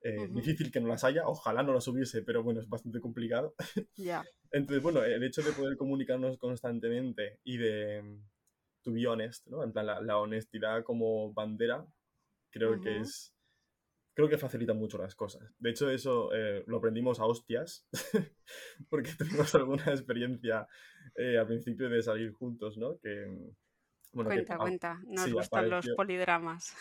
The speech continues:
Speaker 1: Os cuento polidramas. <laughs>
Speaker 2: <laughs>
Speaker 1: Apareció, apareció una chica que yo conocí y que me,
Speaker 2: Ujú.
Speaker 1: me gustó bastante, ¿no? Y entonces, pues, le dije a ella a ver si la quería conocer.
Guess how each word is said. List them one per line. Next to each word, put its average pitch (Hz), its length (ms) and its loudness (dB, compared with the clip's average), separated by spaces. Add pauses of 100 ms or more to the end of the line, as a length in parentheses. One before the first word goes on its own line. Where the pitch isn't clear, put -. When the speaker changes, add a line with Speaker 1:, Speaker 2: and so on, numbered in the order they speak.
Speaker 1:
Os - 220 2
cuento 143 300 2
polidramas. 113 680 -4
<laughs> 214 480 2 (220)
Speaker 2:
<laughs> 240 340 -12
Speaker 1:
Apareció, 131 800 6
apareció 113 400 2
una 113 140 0
chica 113 380 -6 (100)
que 107 100 -6
yo 107 120 -4
conocí 101 420 -4 (380)
y 117 140 -4
que 107 120 -2
me, 95 340 -6
Speaker 2:
Ujú. - 20 -12
Speaker 1:
me 98 140 -8
gustó 98 340 -4
bastante, - 440 -12
¿no? 117 180 -8
Y 113 60 -8
entonces, 104 340 -6
pues, 107 160 -2
le 104 160 -4
dije 107 260 -2
a 107 60 4
ella 113 140 2
a - 40 2
ver 117 100 2
si 123 120 -4
la 107 100 0
quería 95 220 -6
conocer. 107 420 -4